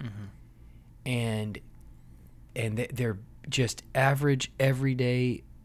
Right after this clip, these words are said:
Speaker 2: brothers and sisters who are serving in one way or another and, um, and, and are ministering to you. And that's everything from the deacons that change the light bulbs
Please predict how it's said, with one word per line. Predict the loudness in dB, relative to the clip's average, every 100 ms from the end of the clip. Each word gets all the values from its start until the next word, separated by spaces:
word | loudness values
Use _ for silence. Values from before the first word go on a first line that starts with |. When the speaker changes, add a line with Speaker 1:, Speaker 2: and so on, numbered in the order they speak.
| -20 -18 -8
Speaker 2:
brothers | 0 2 2 0
and | -2
sisters | -2 -4 -4 -4 -6 -10 -16 -20 -20 -10
who | -4
are | 0
serving | 0 2 2 0 0 0 -2
in | -2 0
one | 0 2 4
way | 4 4
or | 4
another | 2 0 -2 -6 -10 -20 -20 -20 -20 -20 -12 -4
and, | -2 0 -2 -2 -4 -8 -12 -20 -10 -4
um, | -2 -2 -4 -10 -8
and, | -4 -2 -2
and | -2 -2 -4 -6 -4
are | -2
ministering | 0 0 0 -2 -4 -6 -8
to | -10
you. | -10 -10 -12 -18 -20 -20 -20 -20 -20 -12 -4
And | -2 -2 -2 -4 -6 -8 -8
that's | -6 -4
everything | -4 -2 -2 0 -2 0
from | -2
the | -2
deacons | 2 2 2 0
that | -2
change | -2 0 0
the | 2
light | 2 2
bulbs | 4 4 4 -2